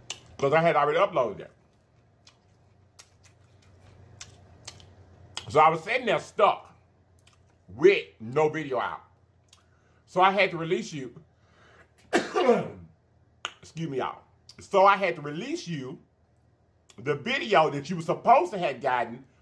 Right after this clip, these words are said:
Monday on Sunday. Lord, Lord, Lord. Y'all just don't know. I went through a lot trying to get y'all that video and then still couldn't get it to you.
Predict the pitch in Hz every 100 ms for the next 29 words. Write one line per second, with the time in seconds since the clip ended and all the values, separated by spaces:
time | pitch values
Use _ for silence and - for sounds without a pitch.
0 | _ 101 143 196 285 233 139 117 120 170
1 | _ _ _ _ _ - _ _ _ _
2 | _ _ _ - - _ - 147 156 226
3 | 247 170 87 - _ _ _ _ 87 123
4 | 127 110 107 92 82 120 160 131 117 104
5 | 98 76 - _ - - - _ _ -
6 | 135 175 156 117 113 127 139 - - 117
7 | 117 139 123 123 120 123 120 101 92 -
8 | _ _ _ - 104 117 131 127 180 -
9 | 123 107 98 104 80